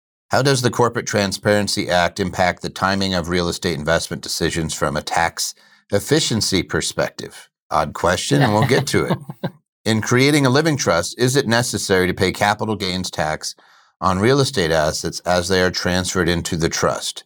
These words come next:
Speaker 1: So we'll knock that one out too. I have carried a six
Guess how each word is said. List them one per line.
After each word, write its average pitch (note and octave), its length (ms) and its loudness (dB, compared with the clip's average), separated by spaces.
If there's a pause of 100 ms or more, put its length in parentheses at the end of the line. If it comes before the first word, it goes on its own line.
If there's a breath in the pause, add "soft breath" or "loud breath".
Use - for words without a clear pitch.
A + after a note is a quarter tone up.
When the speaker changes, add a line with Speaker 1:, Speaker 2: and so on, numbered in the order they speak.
(480)
Speaker 1:
So - 140 -2
we'll E2+ 100 2
knock E2+ 280 2
that E2+ 180 0
one E2 100 0
out - 240 -6
too. C#3 380 2 (760 loud breath)
I A#2 200 4
have A#2 640 2
carried F2 760 2
a F#2+ 160 2
six - 640 0